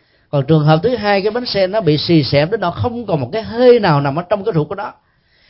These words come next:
thì giờ người ta cứ làm liều, người ta lái tới phía trước thì, à, cái, cái, à, nó vẫn chạy, nhưng mà chạy á, là nó hư chiếc xe, hư hết tất cả một bộ phận. Cho nên á,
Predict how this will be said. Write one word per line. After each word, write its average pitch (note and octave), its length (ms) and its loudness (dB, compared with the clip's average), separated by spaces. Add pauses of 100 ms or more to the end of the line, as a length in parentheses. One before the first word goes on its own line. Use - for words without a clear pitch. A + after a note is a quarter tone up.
(240)
thì E3 140 2
giờ E3 120 6
người E3 100 2
ta F#3+ 100 0
cứ G3 100 -4
làm E3+ 160 0
liều, F3 240 8
người E3+ 120 6
ta G3 100 2
lái G3+ 300 2
tới C4 120 -2
phía B3+ 80 -2
trước C#4 280 -4
thì, E3+ 260 2
à, D#3+ 260 4 (360)
cái, A3 180 2
cái, A3 240 2
à, F#3+ 180 2
nó G3+ 180 -4
vẫn G#3 160 -4
chạy, D3 420 -4 (160)
nhưng A3 80 -10
mà G3+ 120 -8
chạy E3+ 340 2
á, B3 100 -2 (720)
là F#3 120 -2
nó A3 120 -8
hư B3 180 -2
chiếc C4 180 -10
xe, A#3+ 240 -8 (400)
hư A#3+ 200 -2
hết C#4+ 180 -2
tất D#4 160 -2
cả G#3 120 0
một G3 160 -8
bộ F#3+ 120 -6
phận. E3+ 200 -6 (840)
Cho F3+ 160 2
nên F#3+ 260 2
á, A3 160 -2